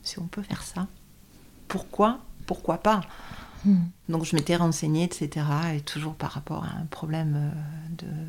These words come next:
Speaker 1: moyens financiers, j'ai dit, je mets ça de côté.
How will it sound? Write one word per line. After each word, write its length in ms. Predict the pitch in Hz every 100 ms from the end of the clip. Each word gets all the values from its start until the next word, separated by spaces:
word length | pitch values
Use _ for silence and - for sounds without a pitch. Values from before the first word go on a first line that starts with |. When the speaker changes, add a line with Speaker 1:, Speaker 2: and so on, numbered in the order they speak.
| 165
Speaker 1:
moyens 360 | 147 156 160 175
financiers, 680 | - 160 143 143 - 165 220 - - - - - - - -
j'ai 120 | 156
dit, 120 | 196
je 120 | -
mets 120 | 160
ça 160 | 170 147
de 80 | -
côté. 380 | - - -